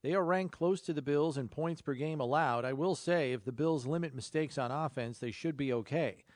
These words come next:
Josh needs to take what the defense will give him. Sounds like a broken record, I know, but this game is vitally important." Yeah, there's no, really, like, take a page out of Burrow's book in this one, right?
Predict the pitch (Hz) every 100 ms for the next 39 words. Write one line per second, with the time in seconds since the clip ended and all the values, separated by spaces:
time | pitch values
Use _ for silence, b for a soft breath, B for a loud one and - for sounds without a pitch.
0 | b b b - 139 147 160 151 - -
1 | 156 147 143 120 135 151 151 147 - 123
2 | 123 139 110 110 - 151 135 139 117 131
3 | 139 123 147 147 135 123 135 160 120 110
4 | b b b - 117 160 165 165 151 101
5 | 131 160 160 156 156 139 139 - 147 135
6 | - _ b b b 170 185 170 254 -
7 | 175 269 208 143 143 135 - _ _ _
8 | _ _ _ _ _ _ _ - 226 165
9 | 233 214 220 127 202 208 120 135 120 117
10 | 110 - 120 113 165